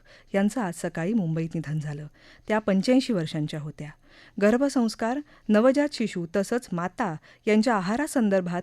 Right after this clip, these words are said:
त्यांनी महत्त्वपूर्ण काम केलं आहे. मुंबई विद्यापीठाच्या कुलगुरू म्हणून एकोणीसशे पंच्याण्णव मध्ये त्यांची नियुक्ती झाली. कुलगुरू पदाच्या आपल्या कारकिर्दीत त्यांनी विद्यापीठाच्या पदवी प्रमाणपत्रावर विद्यार्थ्याच्या आईचं नावही नमूद करण्यासारखे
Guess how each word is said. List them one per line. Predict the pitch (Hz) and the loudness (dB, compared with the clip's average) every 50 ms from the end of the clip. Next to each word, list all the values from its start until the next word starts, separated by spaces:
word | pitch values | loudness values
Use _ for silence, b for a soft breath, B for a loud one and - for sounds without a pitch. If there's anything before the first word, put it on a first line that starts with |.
| _ | _
त्यांनी | - 190 190 247 | -2 0 2 4
महत्त्वपूर्ण | 233 196 170 185 208 - - 269 262 226 208 185 175 180 | 2 2 2 0 -2 -2 -2 -4 0 0 -2 0 -2 -4
काम | 175 175 160 160 160 | -4 -4 -4 -6 -4
केलं | - 160 156 156 | -6 -6 -6 -6
आहे. | 151 143 139 147 147 - b b b b b b b b | -8 -8 -10 -12 -16 -16 b b b b b b b b
मुंबई | 226 226 233 233 262 277 277 | 4 6 6 6 6 6 4
विद्यापीठाच्या | 262 240 202 233 240 240 247 226 220 233 240 - 254 | 2 0 0 0 0 0 -2 -4 -4 -4 -4 -4 -4
कुलगुरू | 240 - 226 220 240 277 269 269 196 170 151 - b b b b b | -4 -2 0 2 2 4 4 4 2 0 -2 -4 b b b b b
म्हणून | 190 190 196 202 226 254 269 - | 0 2 4 4 4 4 4 2
एकोणीसशे | 202 196 - 269 277 269 262 - 294 | -2 2 4 4 4 4 2 -2 -6
पंच्याण्णव | 277 - 202 190 196 - 254 302 359 349 320 | -4 -2 0 -2 0 0 0 2 2 4 4
मध्ये | 262 214 185 185 190 | 4 4 2 0 0
त्यांची | 185 196 190 190 - | -2 -2 -2 0 0
नियुक्ती | 208 180 170 160 160 - - 170 | 0 0 0 -2 -4 -6 -8 -8
झाली. | 156 160 156 156 156 147 b b b b b b b b - | -6 -6 -8 -8 -10 -14 b b b b b b b b 0
कुलगुरू | 233 220 226 220 220 240 254 254 | 2 4 4 4 4 2 2 2
पदाच्या | 247 214 185 190 196 196 - 240 240 | 2 2 2 2 0 0 0 -2 -2
आपल्या | 202 - - 175 170 | -4 -4 -4 -4 -4
कारकिर्दीत | 165 - 170 180 226 262 277 233 190 170 170 170 160 - b b b b b b | -2 -2 -2 -2 0 0 0 0 0 0 -2 -4 -4 -6 b b b b b b
त्यांनी | 196 185 196 202 | 0 2 2 2
विद्यापीठाच्या | 190 196 180 175 220 262 - 269 226 214 220 226 - 226 226 233 | 0 -2 -2 0 -2 -2 -2 -2 -4 -4 -4 -4 -4 -4 -6 -6
पदवी | - - - 196 190 202 247 320 | -6 -4 -4 -2 0 0 0 0
प्रमाणपत्रावर | - 294 214 208 180 175 170 - 165 - 160 160 156 156 180 240 285 B B B B B B | 0 0 -2 -2 -2 -2 -4 -6 -8 -6 -6 -6 -4 -2 -2 -4 -4 B B B B B B
विद्यार्थ्याच्या | - 208 214 196 208 240 254 262 262 247 247 247 285 277 - | -6 -6 -4 0 2 2 2 2 0 -4 -4 -2 -2 -4 -2
आईचं | - 180 180 214 269 285 - 320 277 | -2 -2 0 0 0 0 2 2 2
नावही | 240 202 180 175 160 160 185 | 4 2 0 -2 -2 -2 -2
नमूद | 185 180 180 208 254 262 | 0 0 0 0 0 0
करण्यासारखे | - 220 185 170 165 165 165 - 247 262 269 - - 170 160 | -2 -2 -2 -2 -2 -4 -4 -4 -6 -6 -6 -6 -6 -6 -6